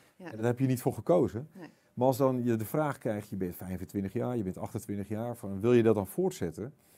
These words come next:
Speaker 2: Nou, dan gaat het om je eigen overweging. Maar ik weet ook zeker dat ook die loyaliteit dan ook een rol speelt. Eh, en dat de dru-, ook daar de enige druk wel eens wordt ervaren. En als dan de communicatie, eh, toch,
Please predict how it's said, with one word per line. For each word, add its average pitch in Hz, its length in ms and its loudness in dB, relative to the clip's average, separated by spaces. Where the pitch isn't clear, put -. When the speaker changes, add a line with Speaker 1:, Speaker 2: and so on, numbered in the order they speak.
Speaker 2:
Nou, 104 160 -6
dan 92 100 -4
gaat 117 180 -4
het 110 120 -6
om 107 100 -4
je 95 80 0
eigen 139 260 -2
overweging. 135 520 0
Maar 117 100 -6
ik 104 200 -6
weet 120 180 4
ook 104 100 2
zeker 160 360 0
dat 113 160 -4
ook 107 100 -4
die 107 100 -2
loyaliteit 107 540 0
dan 107 140 -10
ook 160 180 2
een 110 80 0
rol 95 180 -2
speelt. 85 420 -12
Eh, 98 400 -4
en 107 60 -4
dat 101 140 -2
de 98 100 2
dru-, 113 240 -2
ook 123 200 -2
daar 123 320 2
de 98 200 -6
enige 98 320 -6
druk 151 240 -4
wel 131 160 -4
eens 101 140 -6
wordt 98 180 -6
ervaren. 87 460 -8
En 113 120 -2
als 127 200 2
dan 127 360 2
de 104 160 -6
communicatie, 117 880 2
eh, 120 140 -10
toch, - 180 -2